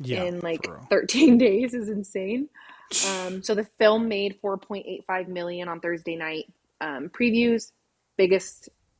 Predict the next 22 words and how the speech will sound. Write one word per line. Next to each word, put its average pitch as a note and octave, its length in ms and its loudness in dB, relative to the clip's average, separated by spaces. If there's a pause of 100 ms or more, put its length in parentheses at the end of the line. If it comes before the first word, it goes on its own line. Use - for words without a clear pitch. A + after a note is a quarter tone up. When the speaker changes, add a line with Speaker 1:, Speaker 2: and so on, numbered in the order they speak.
Speaker 2:
well, G3 160 4
and D#3+ 200 0
it - 80 -2
turned A#3 240 0
out A#3 220 4
to G#3+ 100 -8
be G3+ 160 2
the F3+ 80 2
biggest F3 420 -4
for F#3 120 -4
both E3+ 260 -2 (180)
an F3+ 120 -10
R-rated E3+ 580 -4
title F3 400 -4
and E3+ 180 -8
a F3 60 -10
horror E3 300 -8 (100)
film E3 320 -6
amid D#3+ 320 -4
the F3+ 80 -6
pandemic. A3 800 -4
Speaker 1:
Hmm. A#2+ 300 -6